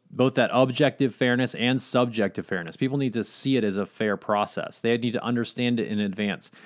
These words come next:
I remember once, uh, you and I were brought into a company that they wanted to have,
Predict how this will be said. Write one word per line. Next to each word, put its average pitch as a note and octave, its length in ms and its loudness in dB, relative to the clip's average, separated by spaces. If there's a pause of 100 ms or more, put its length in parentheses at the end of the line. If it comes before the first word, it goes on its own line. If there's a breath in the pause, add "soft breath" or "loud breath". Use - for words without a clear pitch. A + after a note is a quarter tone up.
(240 loud breath)
I - 60 0
remember A#2+ 240 4
once, A#2+ 380 0
uh, G2+ 500 4
you B2+ 200 0
and A#2+ 100 2
I A2+ 140 4
were A2+ 80 2
brought G#2+ 240 2
into G#2+ 200 0
a G2+ 60 -2
company G#2 380 -2
that F#2+ 260 0 (440 soft breath)
they C3+ 100 4
wanted C#3 280 4
to B2 80 2
have, A2+ 480 4